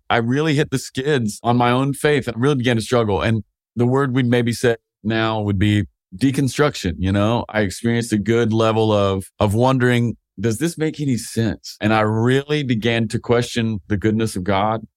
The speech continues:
Honestly, I really began to question the love of God, it, which is really interesting, even though I'd have that really charismatic experience earlier. I was really struggling. And what was interesting about all this is I was struggling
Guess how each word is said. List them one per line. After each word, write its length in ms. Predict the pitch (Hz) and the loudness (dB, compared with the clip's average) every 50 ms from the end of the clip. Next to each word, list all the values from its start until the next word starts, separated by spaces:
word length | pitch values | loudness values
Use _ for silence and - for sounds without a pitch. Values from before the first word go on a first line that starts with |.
| _ - | _ -2
Honestly, 680 | 92 95 104 110 113 113 117 - 123 123 123 123 120 - | 0 2 2 2 2 0 -2 0 0 0 0 0 -2 -2
I 80 | 101 104 | -4 -4
really 340 | 92 85 110 113 120 120 | -2 0 0 2 2 2
began 260 | 113 117 107 113 110 107 | 2 2 2 2 0 0
to 60 | 101 | 0
question 640 | - 113 107 110 107 - - 110 107 104 104 101 - _ _ _ - | 0 0 0 0 -2 -2 0 0 0 2 0 -2 -4 _ _ _ -2
the 160 | 90 113 113 | 0 2 2
love 240 | 113 113 110 113 120 | 4 4 2 2 2
of 140 | 123 110 | 0 0
God, 420 | 104 127 123 123 123 131 135 131 - - _ _ _ _ _ _ _ - | 0 2 2 2 2 0 0 -4 -6 -10 _ _ _ _ _ _ _ -10
it, 100 | 101 - | -8 -4
which 200 | - 120 117 123 | -2 -2 0 0
is 120 | 120 107 | 0 0
really 260 | 101 117 120 123 123 117 | 2 2 2 2 2 0
interesting, 500 | 120 117 120 123 117 - 110 107 104 104 | -2 0 -2 -2 -2 -2 -2 -2 0 0
even 180 | 104 104 107 | 0 0 0
though 120 | 104 104 104 | 2 2 2
I'd 140 | 101 104 | 2 2
have 140 | 107 107 98 | 2 2 2
that 180 | 101 95 - - - | 2 0 -2 -2 -4
really 240 | 101 104 104 101 98 | -2 -2 0 0 -2
charismatic 520 | - 110 101 101 104 104 98 98 107 104 | 0 0 0 0 0 0 0 0 0 -2
experience 460 | 95 78 - - 101 101 98 98 90 | -4 -6 -6 -6 -4 -4 -4 -4 -4
earlier. 440 | 98 95 92 95 98 101 104 101 - - | -4 -2 -2 -2 -2 -2 -2 -2 -2 -2
I 60 | 101 | -2
was 260 | 101 101 101 101 95 | -2 0 0 -2 0
really 220 | 101 113 120 127 123 | 0 2 2 2 0
struggling. 440 | 117 - 127 120 113 110 98 95 - _ _ _ _ | 0 2 2 2 2 2 -2 -4 -6 _ _ _ _
And 200 | - 127 131 147 _ - | 0 0 0 -2 _ 0
what 120 | 131 151 | 0 2
was 140 | 143 135 143 | 2 2 2
interesting 360 | 180 190 - 185 - 175 147 | 0 0 -2 -4 -2 0 0
about 200 | 131 123 120 117 | 2 2 2 2
all 100 | 113 110 | 2 0
this 240 | 107 110 107 104 - | 0 0 0 0 0
is 400 | 113 107 107 104 104 101 - - _ _ _ _ _ _ _ - | 0 2 2 0 0 -2 -6 -10 _ _ _ _ _ _ _ 0
I 160 | 104 113 117 | 2 2 2
was 340 | 117 113 113 113 110 107 - | 2 2 0 -2 -2 -4 -6
struggling 1120 | - - - - - 135 151 151 160 160 151 175 170 170 170 165 160 160 160 156 156 151 | -10 -14 -16 -12 -6 -2 0 0 0 0 2 2 2 2 2 0 0 0 0 -2 -2 -4